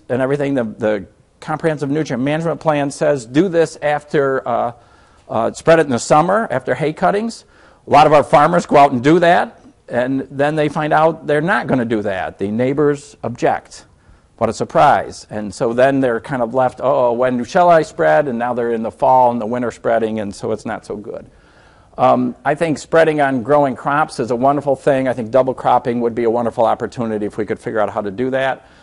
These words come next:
I believe, uh, we have some, uh, the weather issues that we've experienced where we have, uh, cold,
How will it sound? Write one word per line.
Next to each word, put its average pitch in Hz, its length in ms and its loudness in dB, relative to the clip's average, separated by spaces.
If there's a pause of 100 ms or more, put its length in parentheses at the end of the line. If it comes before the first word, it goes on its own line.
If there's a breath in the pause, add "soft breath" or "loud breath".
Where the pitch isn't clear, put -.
(180 soft breath)
I 107 120 -2
believe, 139 600 4
uh, 117 280 0 (120)
we 123 240 -2
have 147 200 -6
some, 110 360 -4 (600 soft breath)
uh, 110 680 -8 (220)
the 123 640 -10
weather 165 640 4
issues 208 480 2
that 160 140 2
we've 160 240 -2
experienced 160 880 -2
where 135 500 0
we 123 380 -4
have, 123 500 0
uh, 98 200 -4
cold, 190 640 6